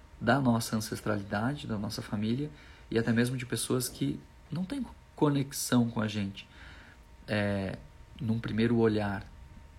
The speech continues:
menos profundo. Então, o que que eu quero dizer pra vocês com tudo isso? Essa busca pela ancestralidade, tanto masculina quanto feminina, ela pode ser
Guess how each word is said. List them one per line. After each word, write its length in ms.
menos 480
profundo. 600
Então, 440
o 40
que 100
que 60
eu 60
quero 200
dizer 360
pra 200
vocês 300
com 100
tudo 220
isso? 300
Essa 260
busca 480
pela 200
ancestralidade, 1040
tanto 240
masculina 560
quanto 200
feminina, 560
ela 180
pode 280
ser 240